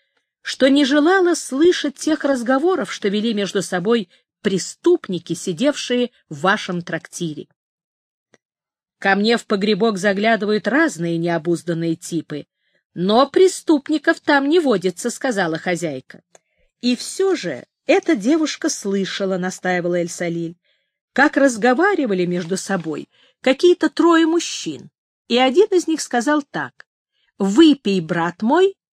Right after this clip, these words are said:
не перевелись еще у нас деньги господина Арне.“» И, сказав это, Эль-Салиль подумала: «Вот я и помогла своей сестре,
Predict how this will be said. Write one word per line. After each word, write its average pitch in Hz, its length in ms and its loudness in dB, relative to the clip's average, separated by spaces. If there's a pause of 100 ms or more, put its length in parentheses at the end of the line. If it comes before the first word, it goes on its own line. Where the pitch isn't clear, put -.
(300)
не 233 240 4
перевелись 220 720 2
еще 302 320 0
у 247 60 0
нас 196 200 0
деньги 311 420 2
господина 254 840 -2
Арне.“» 196 600 0 (1500)
И, 185 140 -2
сказав 196 560 -2
это, 160 240 -8
Эль-Салиль 190 460 -4
подумала: 151 680 -6 (640)
«Вот 262 300 2
я 269 140 2
и 269 60 0
помогла 269 540 0
своей 175 360 -4
сестре, 160 600 -12